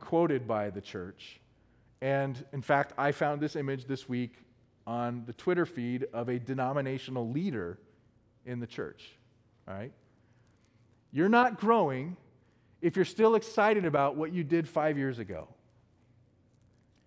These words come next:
Now, from an organizational standpoint, I would say, "Okay, that makes sense," right? But if, if that's the message that we're promoting as a church, as the church,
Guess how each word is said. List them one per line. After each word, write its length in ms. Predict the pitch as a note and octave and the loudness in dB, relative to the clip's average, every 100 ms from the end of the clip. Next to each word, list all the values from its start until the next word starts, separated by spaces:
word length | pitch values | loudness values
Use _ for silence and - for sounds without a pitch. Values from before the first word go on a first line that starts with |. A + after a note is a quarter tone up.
| _ | _
Now, 200 | F3 F3+ - | 4 4 4
from 140 | A3+ | 4
an 80 | G#3+ | 6
organizational 760 | F#3 B3+ C#4 G3 G#3+ A#3+ A3+ F#3 | 8 8 8 4 4 4 0 -2
standpoint, 640 | - G#3 A3 C3+ C3 E3+ - | 2 2 2 2 0 -2 -4
I 80 | F#3 | -4
would 120 | G3+ | -2
say, 160 | F3 | -2
"Okay, 280 | G#3 D4+ E3 | -2 -6 -8
that 160 | F#3+ F#3+ | -8 -8
makes 220 | E3 - | -10 -10
sense," 260 | F#2 G#2 - - _ _ _ | -10 -12 -14 -20 _ _ _
right? 280 | - B2 F#3 G#3+ _ _ _ _ _ _ _ _ _ _ _ | -4 -4 -4 -10 _ _ _ _ _ _ _ _ _ _ _
But 80 | G3+ | 0
if, 100 | F#3 F3 F3+ | 0 -4 -4
if 260 | G3 G3 D#3+ | -2 -2 0
that's 400 | G#3+ B3 C#4 - | 4 4 2 -6
the 140 | - G#3 | -2 0
message 800 | F3 E3+ F#3+ G3+ E3+ B2 C3 - | 2 2 2 0 -2 -2 -4 -4
that 180 | D3 | -4
we're 140 | D3 D#3+ | -2 -4
promoting 720 | D#3+ F3 C#3 C#3 D#3 C3+ A2+ | -4 -4 0 2 0 -2 -4
as 180 | A2+ G#2 | -6 -8
a 60 | |
church, 680 | - - A2+ D#3 G3+ - - - _ _ _ - | -12 -8 -6 -6 -8 -18 -20 -20 _ _ _ -4
as 200 | D3 C3+ | -2 -2
the 180 | A2 C#3 | -2 -2
church, 640 | D#3 - F3+ B3 - - | -2 -4 -6 -6 -14 -20